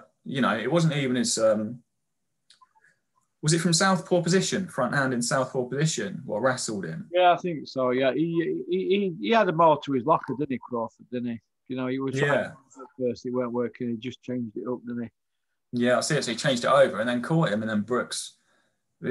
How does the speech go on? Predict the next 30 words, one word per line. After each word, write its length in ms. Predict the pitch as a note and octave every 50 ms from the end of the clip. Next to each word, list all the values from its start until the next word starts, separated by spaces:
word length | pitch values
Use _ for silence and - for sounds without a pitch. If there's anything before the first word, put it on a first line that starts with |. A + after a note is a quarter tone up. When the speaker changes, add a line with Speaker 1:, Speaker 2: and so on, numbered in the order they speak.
| B2
Speaker 1:
was, 100 | A2+ A#2+
it 100 | B2 A#2+
was 140 | B2+ B2 B2+
all 140 | C3 C3+ D3
over 180 | E3 E3+ D#3
the 80 | - -
place, 320 | - A2 G2+ G2+ G#2 -
wasn't 200 | C#3+ C3+ A#2 G#2 F#2
he? 60 | E2+
So 460 | - - - B2 A#2 A#2 A#2 A2 G#2+ G#2+ - _ _ _ _ _ _ _
Speaker 2:
Would 140 | D3 D#3 D#3
you 80 | D#3+ D3+
say 120 | - F3+
Speaker 1:
what 60 | E3
Speaker 2:
he 100 | E3 D#3 - -
quit 160 | - F3 D#3 D#3+
in 80 | D#3+
that 120 | E3+ E3+ D#3+
fight, 100 | - - - C3 B2+ - _ _
Kell 160 | C3 B2 A#2+
Brook? 280 | A2+ A#2 A2+ A2 A2 - _ _ _ _ _ _ _ _ _ _ _ _ _ _ _ _ _ _ -
Speaker 1:
Um, 560 | C3 C#3 D#3+ E3+ F3 F3+ F3+ F#3 E3 D#3+ - - _ _ _ _ _ _ _ _ -
no, 240 | E3 F3+ F#3 F#3+ F#3+
I 40 |
don't 180 | G3+ G#3+ G#3 G3
think 180 | - F3+ D#3+ -
he 100 | A#2+ -
quit. 520 | - - - C#3 C3 A2+ G#2+ G#2 - - - - - _ _ _ _ _ _ _ _ _ _
I 80 | - A#2+
think, 420 | - - E3 D#3 C3+ A#2+ A#2+ -